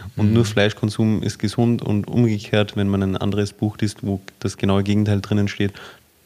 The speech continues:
Speaker 1: dann kann man eigentlich davon ausgehen, dass das nicht stimmt, sondern eben eher, ja, einer Ideologie, also einem, einem,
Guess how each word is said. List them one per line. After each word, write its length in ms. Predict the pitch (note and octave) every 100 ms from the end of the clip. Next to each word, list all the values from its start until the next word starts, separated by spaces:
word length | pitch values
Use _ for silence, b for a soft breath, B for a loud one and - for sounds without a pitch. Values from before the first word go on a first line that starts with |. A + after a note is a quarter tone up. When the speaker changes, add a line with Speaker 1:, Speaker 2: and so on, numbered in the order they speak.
| _
Speaker 1:
dann 480 | - D#2+ F#2+ F#2+ F#2
kann 160 | -
man 120 | G2 F#2
eigentlich 240 | G2 G2
davon 220 | G2+ F#2+
ausgehen, 380 | F#2 F#2+ - F#2
dass 160 | F2+ -
das 400 | F2+ - - - - -
nicht 300 | - G2+ -
stimmt, 320 | - G2+ G2
sondern 280 | - F#2+ F2+
eben 260 | F2+ F2+ F2+
eher, 300 | F#2+ F2+ F#2 - B B
ja, 140 | F#2+ F2+
einer 300 | - F#2 F2+
Ideologie, 540 | G#2 G2 F#2 F#2+ G2+ F#2
also 160 | F#2+
einem, 220 | F#2+ F#2+ F#2+ B B
einem, 320 | G2+ F#2 F2+